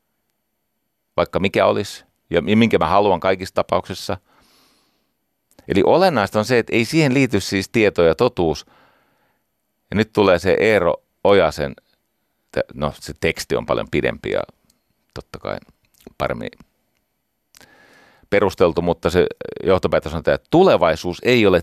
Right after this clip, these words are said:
tietämisen, vaan arvottamisen asia. Se on siis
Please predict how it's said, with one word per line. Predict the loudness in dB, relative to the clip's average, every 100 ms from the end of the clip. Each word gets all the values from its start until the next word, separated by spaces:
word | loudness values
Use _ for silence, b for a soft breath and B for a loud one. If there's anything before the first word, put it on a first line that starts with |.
| 0
tietämisen, | 2 2 0 -4 -8 -6 -2
vaan | -2 0
arvottamisen | 0 0 -2 -4 -4 -6 -6 -8 -8
asia. | -8 -12 -20 _ _ _ _ _ _ _ _
Se | -4 -2
on | 0
siis | -2 -4